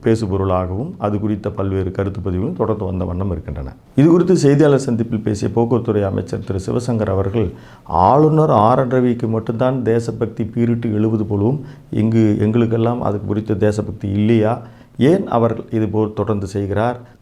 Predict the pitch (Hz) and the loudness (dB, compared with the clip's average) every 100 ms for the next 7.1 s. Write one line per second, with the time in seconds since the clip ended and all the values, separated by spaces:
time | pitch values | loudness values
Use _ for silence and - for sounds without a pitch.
0 | - 143 190 190 202 196 170 170 160 147 | 0 2 4 2 2 2 0 -2 -2 0
1 | 135 131 117 120 156 170 156 156 160 180 | 0 0 0 2 2 0 0 0 0 0
2 | 185 113 120 107 - 135 156 165 160 151 | -2 -4 -2 -2 0 0 0 -2 -2 -2
3 | 147 143 139 139 - 113 123 160 165 156 | -2 -2 -2 -2 -4 -2 0 0 0 0
4 | 139 135 123 123 156 160 127 139 139 131 | 0 0 0 0 -2 -2 -2 -2 -2 -2
5 | 117 117 113 110 107 107 113 110 101 95 | -2 -4 -4 -4 -4 -2 -4 -4 -4 -4
6 | 98 - - 104 104 101 95 95 107 113 | -8 -10 -8 -4 0 0 -2 -2 -2 -4